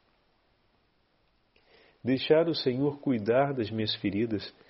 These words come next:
deixar o Senhor cuidar das minhas dores,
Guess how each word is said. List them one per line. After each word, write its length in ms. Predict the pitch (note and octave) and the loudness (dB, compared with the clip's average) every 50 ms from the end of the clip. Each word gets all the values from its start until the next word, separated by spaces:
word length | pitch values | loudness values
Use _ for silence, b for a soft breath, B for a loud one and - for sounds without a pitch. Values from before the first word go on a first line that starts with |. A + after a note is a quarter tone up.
| B B B B B _ | B B B B B _
deixar 320 | A2+ A#2 - - D3+ C#3+ | -4 -2 2 2 2 2
o 40 | C#3+ | 2
Senhor 400 | - - C3+ B2+ C3+ C#3+ C#3 - - | -4 -4 -6 -4 -4 -4 -4 -6 -8
cuidar 640 | - - C3+ B2 A2+ G2 F#2+ G#2+ A#2 C3+ C#3 B2+ A#2+ | -8 -6 -4 -4 -4 0 0 2 2 2 0 -2 -4
das 200 | A#2+ G#2+ F#2+ F2 | -4 -4 -4 -4
minhas 360 | G#2+ G#2 G#2+ G#2 G2 F#2+ F#2+ | -6 -8 -6 -6 -6 -8 -4
dores, 520 | F#2+ G#2 G2+ A2+ A#2+ A2 G#2 - - - | -2 0 0 0 0 -2 -6 -10 -12 -16